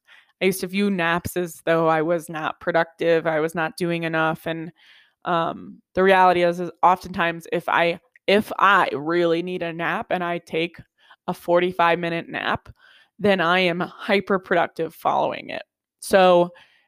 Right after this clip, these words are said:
the activities that I'm doing after my nap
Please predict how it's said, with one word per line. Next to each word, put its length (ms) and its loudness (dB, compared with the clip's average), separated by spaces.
the 160 -2
activities 920 -6
that 120 0
I'm 220 -2
doing 340 -4
after 340 -4
my 140 -6
nap 460 -10